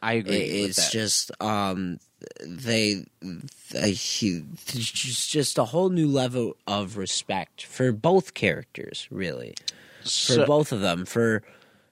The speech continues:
Speaker 2: for Bane being willing to, to carry out that promise to Batman, and for Batman to be able to risk his life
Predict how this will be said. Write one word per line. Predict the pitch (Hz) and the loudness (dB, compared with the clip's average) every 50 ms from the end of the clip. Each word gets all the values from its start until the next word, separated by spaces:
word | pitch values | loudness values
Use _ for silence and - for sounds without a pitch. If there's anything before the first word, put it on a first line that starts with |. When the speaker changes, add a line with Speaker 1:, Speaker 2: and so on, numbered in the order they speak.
| _ _ _ | _ _ _
Speaker 2:
for | - - - 139 127 120 | -12 -4 0 0 0 2
Bane | 98 107 139 143 143 143 139 131 117 110 104 95 | 2 2 2 4 4 4 4 4 4 2 0 0
being | 82 113 113 113 110 107 101 | 2 2 4 4 4 2 2
willing | 104 107 107 107 110 107 107 107 107 98 | 2 4 4 4 4 2 2 0 0 -2
to, | - - 107 98 98 95 92 90 76 53 - - | -2 0 2 2 2 2 2 0 -2 -4 -8 -6
to | - 107 95 92 92 90 87 82 60 53 85 101 - | -4 -2 0 0 0 0 -2 -4 -4 -6 -8 -10 -10
carry | - - 131 123 120 120 117 113 107 | -8 -4 -2 0 0 2 2 0 0
out | 104 110 110 107 107 107 95 - - _ _ _ _ _ _ _ _ _ _ _ _ - | 0 0 0 0 0 -2 -4 -6 -8 _ _ _ _ _ _ _ _ _ _ _ _ 0
that | - 110 104 92 - - | 2 2 4 2 0 -2
promise | - - - 123 120 120 117 113 107 98 - - - - | -4 -2 2 2 4 4 4 4 2 2 2 2 2 0
to | - 104 | 0 -2
Batman, | 98 - 104 104 110 110 - - 104 104 95 92 92 87 87 90 87 - - - | -2 0 0 0 0 0 -2 -4 -4 -4 -2 -2 -4 -4 -6 -8 -8 -10 -10 -6
and | - 104 104 101 98 98 95 95 92 90 87 - _ - _ _ _ _ _ _ | -4 -2 0 0 0 0 -2 -2 -4 -6 -8 -10 _ -20 _ _ _ _ _ _
for | _ - - - - 127 110 | _ -18 -12 -4 -2 0 0
Batman | 92 92 - 110 107 110 110 110 98 82 101 107 107 104 101 101 98 95 95 92 - - _ _ _ _ _ _ _ _ _ _ _ _ _ | 0 0 2 2 4 4 4 2 2 2 2 2 4 4 2 2 2 0 -2 -4 -6 -8 _ _ _ _ _ _ _ _ _ _ _ _ _
to | - - 127 | -4 -2 2
be | 110 117 113 113 | 4 6 6 6
able | 123 135 131 107 | 6 4 4 2
to | 104 98 | 2 2
risk | 90 92 98 117 139 143 139 127 - - - - - | 2 0 2 2 2 2 4 4 2 2 2 0 -2
his | - - - 117 123 120 113 107 | -6 -6 -2 0 0 0 0 -2
life | 98 92 92 98 104 127 147 147 120 90 90 - - - - - - | -4 -2 -2 0 2 2 2 2 0 -2 -4 -8 -10 -12 -12 -14 -16